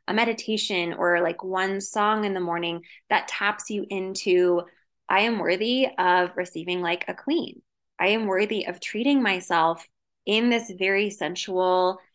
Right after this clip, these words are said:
and extraordinary way." That to me also means decorating my body, right? Doing my hair, doing my makeup, putting clothes on that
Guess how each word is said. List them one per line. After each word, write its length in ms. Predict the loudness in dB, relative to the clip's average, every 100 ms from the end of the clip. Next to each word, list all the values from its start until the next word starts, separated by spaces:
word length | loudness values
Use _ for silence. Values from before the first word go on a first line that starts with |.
| _ -2
and 540 | 2 4 2 2 -2
extraordinary 680 | -4 -6 -4 -2 -2 -2 -2
way." 460 | 2 4 4 0 -6 _ -2
That 220 | 0 0
to 120 | -4
me 240 | -2 0 2
also 300 | 0 0 -2
means 480 | -2 -2 -4 -8 -16 _ _ 0
decorating 580 | 0 2 2 4 4 2
my 140 | 2
body, 460 | 6 6 6 2 -2
right? 240 | -2 -2
Doing 240 | -2 0
my 100 | 0
hair, 420 | -2 0 2 4 2
doing 280 | 2 0
my 140 | 0 -2
makeup, 520 | -2 -2 2 0 0
putting 200 | -2 -2
clothes 400 | -2 0 0 0 -4
on 380 | -4 -2 0
that 200 | 2 0